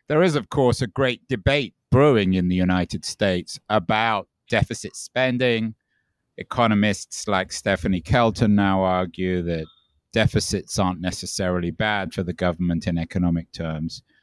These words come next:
Um, but how would you respond to this very familiar critique about the actual affordability? Where's the money gonna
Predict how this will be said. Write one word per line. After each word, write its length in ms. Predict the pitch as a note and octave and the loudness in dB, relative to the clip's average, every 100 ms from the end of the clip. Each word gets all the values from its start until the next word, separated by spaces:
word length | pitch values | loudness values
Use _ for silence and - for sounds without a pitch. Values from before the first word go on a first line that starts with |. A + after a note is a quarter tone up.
| _ _ _ _ _ _ | _ _ _ _ _ _
Um, 380 | - G2+ G2+ G#2+ | -6 -2 0 -2
but 160 | D3 D3 | -4 -6
how 280 | - A#3 A3+ | -4 0 4
would 260 | G#3 C#3 | 4 4
you 220 | C3 D3+ | 2 4
respond 920 | C3 B2 - - - B2 A#2 G#2 F#2 - | 4 2 0 -8 -4 2 2 2 -2 -6
to 160 | - | -6
this 760 | F#2+ G2 G2 F2+ - - - - _ _ _ _ _ _ | -4 -2 -4 -6 -10 -14 -16 -20 _ _ _ _ _ _
very 280 | G#2+ D3 A#2+ | -2 0 0
familiar 480 | - G2+ F#2+ F2 E2+ | 0 2 4 2 2
critique 580 | - F#2+ - F2 E2 | 0 0 0 0 0
about 480 | F2+ D#2+ E2+ E2 D2+ _ _ | -6 -2 -2 -2 -6 _ _
the 280 | E2+ F2+ F#2+ | -2 0 0
actual 460 | - F#2+ - A2 F2+ - | -4 -4 -4 -8 -6 -8
affordability? 1000 | - - G#2+ G2 - G2 F2+ E2 - D#2+ | -8 0 2 2 -2 -6 -6 -8 -12 -2
Where's 280 | D3 E3 | 2 2
the 80 | - | 2
money 260 | B2+ B2 G#2+ | 2 2 2
gonna 240 | G#2+ F#2 | 2 0